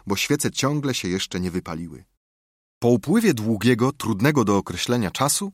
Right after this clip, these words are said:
Tomek powiedział, że trzeba znaleźć jakieś źródło, więc muszą iść bardzo cicho, żeby usłyszeć plusk wody. Znaleźli je i Tomek zarządził chwilę odpoczynku. Oboje byli śmiertelnie znużeni, ale Becky oświadczyła,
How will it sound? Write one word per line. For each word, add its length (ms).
Tomek 260
powiedział, 420
że 140
trzeba 300
znaleźć 440
jakieś 220
źródło, 600
więc 240
muszą 260
iść 280
bardzo 300
cicho, 380
żeby 240
usłyszeć 520
plusk 360
wody. 320
Znaleźli 580
je 160
i 80
Tomek 280
zarządził 440
chwilę 340
odpoczynku. 600
Oboje 380
byli 200
śmiertelnie 640
znużeni, 500
ale 180
Becky 280
oświadczyła, 640